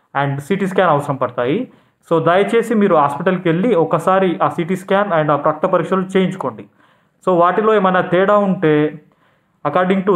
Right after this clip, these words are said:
that మీరు కూడా ఇంట్లో ఉండొచ్చు, ఉండి దానికి సంబంధించిన మందులు వాడొచ్చు. With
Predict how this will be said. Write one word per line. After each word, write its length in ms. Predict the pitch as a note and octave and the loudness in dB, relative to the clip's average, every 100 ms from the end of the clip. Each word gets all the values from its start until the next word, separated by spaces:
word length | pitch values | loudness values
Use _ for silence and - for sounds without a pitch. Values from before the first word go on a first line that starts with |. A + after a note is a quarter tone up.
| C#3+ | 2
that 220 | C#3+ C#3+ - - _ _ _ _ _ | 0 -2 -10 -20 _ _ _ _ _
మీరు 240 | D3+ F#3+ G#3+ A3+ | -2 0 2 2
కూడా 120 | A3 E3 | 2 2
ఇంట్లో 220 | E3 F3+ D3+ | 0 0 0
ఉండొచ్చు, 380 | D#3+ F3 F#3 A3 C4 - _ - | 0 0 0 -2 -2 -4 _ -6
ఉండి 300 | D#3 E3 F3 F3 E3+ D#3+ | -2 0 0 -2 -2 0
దానికి 220 | E3+ F3+ | 0 0
సంబంధించిన 520 | D#3+ D#3+ G3+ G#3 G#3 E3+ | 0 0 0 0 0 2
మందులు 220 | D3+ D3+ G#3 | 0 0 2
వాడొచ్చు. 460 | D#3 A#2 - A2+ - _ _ _ - | 0 0 -8 -16 -18 _ _ _ -4
With 200 | C#4+ C#4+ | -2 -2